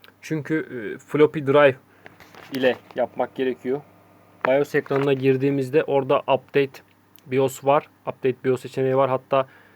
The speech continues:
e, bios update utility'ye giriyor. Uygulamaya giriyor. Fakat floppy drive sürekli, e, okuma yapıyor. Oradan bir türlü U S B'yi seçtiremedim.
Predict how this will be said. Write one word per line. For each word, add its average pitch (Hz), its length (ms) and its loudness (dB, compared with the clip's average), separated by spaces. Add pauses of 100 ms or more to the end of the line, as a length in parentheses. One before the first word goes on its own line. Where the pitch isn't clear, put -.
(180)
e, 95 260 -10 (500)
bios 131 300 -2
update 131 460 -2
utility'ye 131 460 -2
giriyor. 131 460 0 (100)
Uygulamaya 120 540 0
giriyor. 135 460 -2 (140)
Fakat 143 440 0 (1080)
floppy 143 360 0
drive 147 240 4 (180)
sürekli, 135 500 -8 (560)
e, - 200 -14
okuma 135 340 -4
yapıyor. 123 340 -2
Oradan 127 340 2
bir 131 60 -10
türlü 120 340 -4
U 117 40 -6
S - 140 -14
B'yi 131 80 -6
seçtiremedim. 135 680 -4